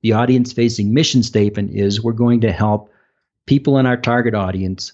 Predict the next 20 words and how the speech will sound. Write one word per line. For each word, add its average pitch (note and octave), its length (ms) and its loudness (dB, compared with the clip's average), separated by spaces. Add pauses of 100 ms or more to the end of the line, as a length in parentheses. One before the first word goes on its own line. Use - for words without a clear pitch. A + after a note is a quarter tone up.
to G2+ 100 -4
make G#2 240 -2
a G2+ 40 -2
better, G#2+ 520 0
more G#2 160 -4
reliable, A2+ 840 -2 (220)
and F#2 80 -4
repeatable A2 580 0
measurement G2+ 500 2
of F2 100 -10
humidity." F2+ 560 -4 (320)
That's A2 240 0
our G2+ 120 2
mission G2 300 0
statement. F#2 460 -4 (280)
And A#2+ 100 4
this E3 180 2
guides B2+ 580 0 (280)
your G#2+ 120 -4
content. B2+ 640 -2